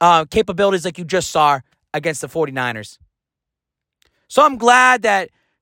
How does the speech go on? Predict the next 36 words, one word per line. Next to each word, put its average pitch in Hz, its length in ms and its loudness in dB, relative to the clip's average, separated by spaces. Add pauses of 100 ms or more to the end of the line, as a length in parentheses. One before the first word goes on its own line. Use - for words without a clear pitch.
the 202 80 -6
timing 220 520 -2
did 180 280 -8
work 170 260 -4
out, 147 300 -6 (680)
and 180 180 -4 (100)
I 208 600 0 (240)
was 190 340 0
patient - 680 -10 (840)
this 190 180 -4
entire 190 400 -4
time 185 300 -8
to 170 80 -18
tell 185 240 -2
you, 160 200 -8 (440)
"When 151 100 -10
the 143 60 -10
time 202 320 0
comes, 170 540 -4 (420)
I'll 175 160 4
be 165 120 -6
ready." 156 300 0
And 170 140 -8
guess 202 280 -2
what? 190 260 -2 (1700)
I'm 233 180 4
Patriots 254 600 -2
fan. 170 460 -4 (200)
I 208 140 2
am 247 180 0
a 202 60 -2
Patriots 247 480 -4
fan 233 220 -8
first 247 300 0
and 214 100 -18
foremost. 196 600 -6